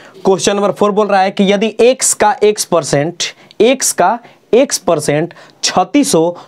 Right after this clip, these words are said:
तो एक्स का मान ज्ञात करें। ठीक है, देखिएगा कितना मस्त सवाल देता है यार अग्निवीर में, बहुत एकदम सिंपल सवाल देता है।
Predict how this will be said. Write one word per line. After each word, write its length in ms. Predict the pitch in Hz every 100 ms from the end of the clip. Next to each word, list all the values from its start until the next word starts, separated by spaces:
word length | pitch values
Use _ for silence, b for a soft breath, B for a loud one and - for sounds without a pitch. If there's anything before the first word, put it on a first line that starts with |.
| B
तो 140 | 175 208
एक्स 240 | 208 -
का 120 | - 139
मान 240 | 131 123
ज्ञात 260 | 113 110 -
करें। 260 | 117 113 - -
ठीक 140 | 180
है, 100 | 247 - B 165
देखिएगा 360 | 208 254 214
कितना 420 | 151 247 - 320 294
मस्त 440 | 135 127 151 156
सवाल 340 | 139 131 123
देता 260 | 117 113 127
है 100 | 120
यार 220 | 120 123 - - -
अग्निवीर 400 | 123 123 120 113
में, 280 | 113 123 135
बहुत 240 | 196 220
एकदम 220 | 208 202
सिंपल 340 | 160 156 151 143
सवाल 280 | 135 123 120
देता 200 | 117
है। 120 | 117